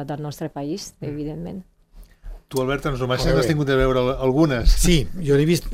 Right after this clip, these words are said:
Speaker 3: algunes, no, moltes, bastantes. Aquest país ha canviat molt des de que jo tenia deu anys a avui. Aquest país ha canviat, bueno, és irreconeixible, no?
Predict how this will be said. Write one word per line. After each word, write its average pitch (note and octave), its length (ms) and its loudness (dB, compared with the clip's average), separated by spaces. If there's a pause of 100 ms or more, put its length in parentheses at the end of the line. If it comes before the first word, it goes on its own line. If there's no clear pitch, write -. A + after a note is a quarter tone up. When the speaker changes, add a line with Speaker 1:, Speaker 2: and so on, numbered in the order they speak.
(120)
Speaker 3:
algunes, D#3+ 400 2
no, A2+ 180 2
moltes, A#2+ 460 -2 (320)
bastantes. C#3 680 0 (360)
Aquest A#2+ 240 -2
país C3 220 0
ha C#3+ 40 0
canviat C3 280 0
molt C#3+ 360 2
des C3 160 2
de A#2+ 80 0
que A#2 100 -2
jo B2+ 120 2
tenia A#2 680 -4
deu A2+ 160 -4
anys A2 320 -6 (320)
a A2+ 200 -2
avui. D3+ 360 4 (480)
Aquest - 180 -10
país A2 240 -4
ha C3 80 0
canviat, A#2+ 460 0
bueno, G2+ 300 -6 (1500)
és E3 240 -4
irreconeixible, E3 720 0
no? A#3+ 140 -6